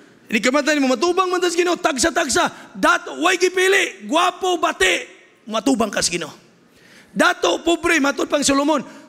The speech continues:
Sa datog sa pobre, dunay, dunay common nga mahitabo. Sa datog pobre,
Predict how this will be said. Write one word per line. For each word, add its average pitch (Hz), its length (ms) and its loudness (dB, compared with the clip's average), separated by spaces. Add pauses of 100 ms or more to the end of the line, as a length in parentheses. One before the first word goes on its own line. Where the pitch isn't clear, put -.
(260)
Sa - 120 -2
datog 320 400 0
sa 285 80 0
pobre, 302 360 0
dunay, 294 600 0
dunay 285 320 0
common 320 440 0
nga 277 80 2
mahitabo. 294 520 0
Sa - 80 2
datog 311 320 0
pobre, 320 400 0